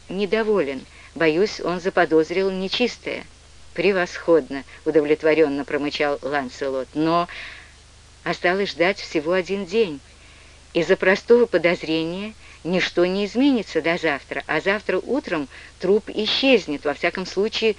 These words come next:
должен исчезнуть». «Ты считаешь, он может и не исчезнуть?» Так я и думала. Может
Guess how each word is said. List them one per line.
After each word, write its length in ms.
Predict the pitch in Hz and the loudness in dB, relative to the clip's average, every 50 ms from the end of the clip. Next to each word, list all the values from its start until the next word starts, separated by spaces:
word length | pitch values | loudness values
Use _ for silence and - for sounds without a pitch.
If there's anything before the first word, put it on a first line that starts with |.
| - - - | -6 -16 -18
должен 520 | 151 127 190 208 247 254 240 254 247 240 233 | -4 4 6 6 6 6 4 0 -2 -2 -2
исчезнуть». 640 | - - - 175 151 135 - - - - - - - - - - - - - - - - - - - | -4 -4 -2 -2 -2 -2 -4 -6 -14 -16 -16 -20 -20 -20 -20 -20 -20 -20 -20 -20 -20 -20 -20 -10 -6
«Ты 80 | 160 175 | -6 -4
считаешь, 580 | - - 160 - 160 170 190 202 - - - - - - - - - - - | -4 -4 -2 -2 0 0 0 0 -4 -6 -10 -14 -20 -20 -20 -20 -20 -10 -4
он 180 | 160 156 156 160 | -2 -2 0 0
может 320 | 165 185 185 196 - - | 0 -2 -4 -6 -6 -6
и 80 | - 175 | -6 -4
не 180 | 165 165 165 | -4 -4 -4
исчезнуть?» 640 | 156 - - 220 262 277 - 202 147 - - - - - - - - - - - - - - - - - - - - - - - - - - - - - | -4 0 4 4 4 4 0 -4 -8 -8 -10 -16 -20 -20 -20 -20 -20 -20 -20 -20 -20 -20 -20 -20 -20 -20 -20 -20 -20 -20 -20 -20 -20 -20 -20 -20 -8 0
Так 260 | - 175 202 - - | 2 2 2 2 0
я 140 | 190 185 180 | -2 -2 -2
и 100 | 180 170 | -2 -2
думала. 380 | 147 165 156 135 135 131 127 - - - - - - - - - - - - - - - - - - - - - - - - - - | -2 -2 -2 -2 -2 -6 -12 -16 -20 -20 -20 -20 -20 -20 -20 -20 -20 -20 -20 -20 -20 -20 -20 -20 -20 -20 -20 -20 -20 -20 -20 -12 -4
Может 260 | 160 170 180 170 165 | -2 0 0 0 -2